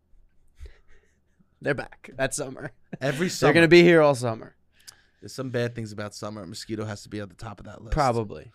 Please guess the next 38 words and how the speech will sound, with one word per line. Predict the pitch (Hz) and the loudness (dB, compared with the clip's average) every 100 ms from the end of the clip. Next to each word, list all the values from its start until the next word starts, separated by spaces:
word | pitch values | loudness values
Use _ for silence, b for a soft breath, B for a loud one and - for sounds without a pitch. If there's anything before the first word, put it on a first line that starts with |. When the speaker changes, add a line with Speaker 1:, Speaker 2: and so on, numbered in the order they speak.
| b b b - | b b b -12
Speaker 2:
Got | 110 - | -10 -10
the | |
mosquito. | 107 - 151 | -14 -2 6
Speaker 1:
Bugs | 147 117 98 | 6 6 -4
in | 123 113 | -8 -6
general. | 113 110 65 117 117 _ _ _ _ _ _ _ _ _ _ _ _ _ _ _ _ _ _ - | -6 -8 -16 -20 -20 _ _ _ _ _ _ _ _ _ _ _ _ _ _ _ _ _ _ -16
Speaker 2:
Bugs | 110 101 | -16 -16
are | |
bad. | 98 107 98 - _ | -20 -18 -20 -20 _
Speaker 1:
Yeah. | 117 113 - _ _ - | -8 -8 -10 _ _ -16
Speaker 2:
Not | 110 | -14
a | 107 | -14
bug | 110 98 | -16 -20
guy. | 104 101 _ - | -20 -20 _ -10
Speaker 1:
No. | 117 101 110 - - | -10 -10 -12 -14 -12
Speaker 2:
Got | 127 123 | -10 -10
the | |
mosquito | 120 - 127 | -10 -8 -6
bite | 104 107 | -6 -6
right | 104 101 | -8 -8
before | - 107 | -10 -8
I | |
went | 104 101 | -8 -8
on | 98 | -12
the | |
plane. | 92 101 98 - - | -12 -12 -12 -14 -10
Speaker 1:
Okay. | 117 - 240 | -10 -6 -4
Speaker 2:
Ooh, | 294 277 233 170 139 131 | -2 -2 -2 -6 -8 -12
b-, | 123 156 165 143 | -16 -16 -14 -12
brutal. | 120 185 254 196 - - | 0 6 8 6 4 -4
Speaker 1:
Oh, | |
so | 135 156 | 0 2
you | |
got | 151 143 127 | 4 4 4
it | |
in | 123 | 0
New | 117 | -2
York? | 117 - _ | -6 -10 _